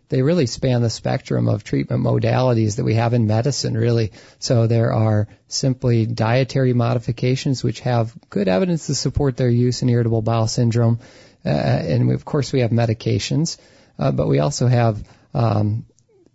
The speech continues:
uh, psychological interventions and behavioral modifications that can, uh, that do have data. As tough as that is to study, there is data to support their use.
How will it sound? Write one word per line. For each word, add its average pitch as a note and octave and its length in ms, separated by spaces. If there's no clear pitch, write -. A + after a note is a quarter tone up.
uh, - 180
psychological B2+ 640
interventions A#2+ 800
and B2 220
behavioral A#2+ 640
modifications A2+ 840
that A2 220
can, A#2+ 460
uh, C#3 180
that B2+ 260
do F3 160
have D3+ 260
data. C3 320
As G#2+ 180
tough - 220
as A#2+ 60
that A#2 160
is A#2 160
to A#2 100
study, A#2+ 340
there A#2+ 140
is A2+ 140
data B2 300
to B2 80
support B2 480
their B2+ 140
use. B2 440